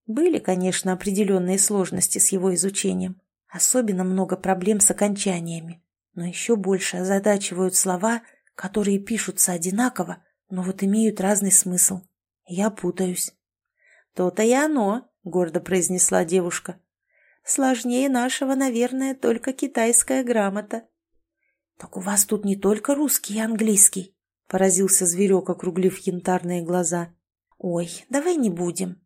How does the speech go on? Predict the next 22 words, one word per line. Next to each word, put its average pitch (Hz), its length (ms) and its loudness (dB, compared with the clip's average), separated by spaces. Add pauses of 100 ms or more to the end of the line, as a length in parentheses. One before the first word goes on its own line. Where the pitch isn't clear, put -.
(120)
вздохнула 185 540 0
девушка. 175 540 -2 (600)
«У 214 60 -6
нас 247 240 2
на 247 80 0
земле 247 400 2
не 220 140 -2
одна 240 300 0
сотня 202 400 0
разных 185 400 -2
языков». 180 560 -6 (600)
«Так 170 280 -8
много? 180 640 -2 (180)
Но 170 100 -8
зачем?» 196 640 0 (460)
Изумлению 190 640 4
Дэвида 196 460 2
не 190 180 2
было 180 180 2
предела. 180 640 0 (520)
«Так 370 220 2
надо», 185 460 -2